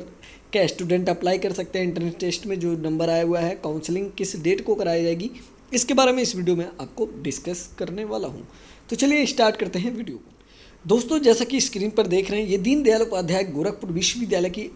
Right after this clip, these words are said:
ऑफिशियल नोटिफिकेशन है। साथ ही में ये बताया जा रहा है कि एमए शिक्षा समाजशास्त्र दो हज़ार बाईस और तेईस में सामान्य वर्ग के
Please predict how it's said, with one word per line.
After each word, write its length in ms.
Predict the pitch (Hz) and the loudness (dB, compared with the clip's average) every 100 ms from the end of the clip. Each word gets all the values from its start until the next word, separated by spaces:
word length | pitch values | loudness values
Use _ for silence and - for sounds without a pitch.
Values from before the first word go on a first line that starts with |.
| - | -6
ऑफिशियल 420 | 160 220 208 294 | -6 -4 -2 -2
नोटिफिकेशन 760 | 285 220 240 - 180 160 - 156 | 0 0 -2 -4 -4 -4 -2 -2
है। 140 | 170 - - - - | -4 -8 -18 -18 0
साथ 320 | 233 254 254 | 4 4 6
ही 40 | |
में 120 | 302 | 4
ये 160 | 294 262 | 6 6
बताया 340 | 220 214 208 | 6 4 4
जा 160 | 220 214 | 6 6
रहा 140 | 185 185 | 4 0
है 60 | |
कि 200 | 196 254 - | -2 -8 -2
एमए 500 | 226 262 285 302 185 - - - | 0 2 2 2 0 -4 -18 -12
शिक्षा 560 | - - - 269 - 349 | -6 2 4 4 6 6
समाजशास्त्र 680 | - 233 214 - 185 185 214 | 6 2 2 0 0 -2 -4
दो 160 | 170 160 | -2 0
हज़ार 180 | 165 | 0
बाईस 300 | 156 185 220 - | 0 2 0 0
और 100 | 175 | -4
तेईस 340 | 165 202 247 - | 0 2 2 0
में 100 | 123 - | -6 -8
सामान्य 540 | - 170 185 202 214 | -4 -2 0 0 0
वर्ग 340 | 170 180 180 190 | 2 0 0 -2
के 140 | 185 | -2